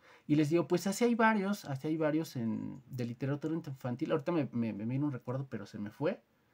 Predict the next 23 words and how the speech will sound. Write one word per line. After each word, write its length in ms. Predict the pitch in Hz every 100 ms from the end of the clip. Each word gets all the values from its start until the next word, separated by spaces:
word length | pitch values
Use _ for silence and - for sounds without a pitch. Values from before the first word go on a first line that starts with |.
| _ _ _ _ _ _ _ _ _ -
Este, 600 | 135 123 - - 131 131
ah, 200 | 143 131
ya, 140 | 135 -
Arn-, 380 | 156 156 160 -
Arnold 600 | 151 160 170 170 165 -
Lobel, 440 | 135 139 117 - - _ _ _ -
¿no? 200 | 120 208
Es 280 | 139 - 135
otro 200 | 135 127
autor 220 | 127 120
clásico 380 | 127 127 - 120
de 60 |
literatura 480 | 101 104 98 101 139
infantil 420 | 135 151 135 139
que 80 | 127
escribe 560 | - 123 123 123 110 - _ _ _ _ _ _ _ _
eh, 540 | - 110 - - 87 - _
muchos 440 | 151 170 185 196
cuentos 340 | - 165 156 139
de 60 |
animalitos. 600 | 117 117 117 123 131 120 123
Y 200 | 120 135
ese, 440 | 139 165 165